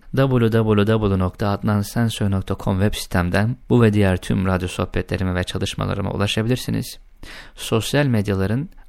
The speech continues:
Adnan Sensoy uzantılarından da yine ulaşabilirsiniz. Duamızdasınız.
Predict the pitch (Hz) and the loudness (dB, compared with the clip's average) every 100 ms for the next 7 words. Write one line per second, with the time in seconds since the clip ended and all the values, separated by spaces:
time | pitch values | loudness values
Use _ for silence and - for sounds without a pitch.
0 | - - 104 - 113 107 - 123 120 104 | -2 2 2 2 0 0 0 2 2 0
1 | - 85 - 101 95 92 101 95 92 101 | -4 -6 -4 -2 -2 0 -2 -2 0 0
2 | 98 95 107 - 98 95 107 - 101 98 | 0 0 -4 -4 -2 -2 -4 -6 -4 -2
3 | - - - - - - - - 123 120 | -2 -6 -8 -8 -10 -10 -14 -4 2 4
4 | 113 107 104 104 - 107 - | 4 2 -2 -4 -6 -8 -10